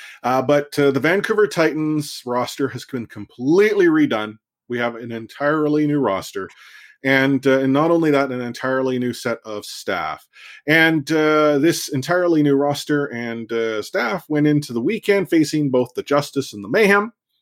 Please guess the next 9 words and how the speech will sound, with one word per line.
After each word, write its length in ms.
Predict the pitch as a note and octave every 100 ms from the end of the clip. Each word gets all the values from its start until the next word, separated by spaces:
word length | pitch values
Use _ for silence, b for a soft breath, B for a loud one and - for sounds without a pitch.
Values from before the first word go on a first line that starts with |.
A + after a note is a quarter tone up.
| _
in 100 | E3+
an 80 | G#3+
effort 340 | E3 - E3+ D#3
to 60 |
go 320 | D3 D3+ D3+
and 200 | C3+ C3+
try 420 | C3 - C3+ C3+ C3+
to 480 | - C3+ C3 A#2+ A#2 B B B _
overcome 1080 | F#3 G#3 G3 D#3+ - D#3 D3 A#2 G2+ F#2 E2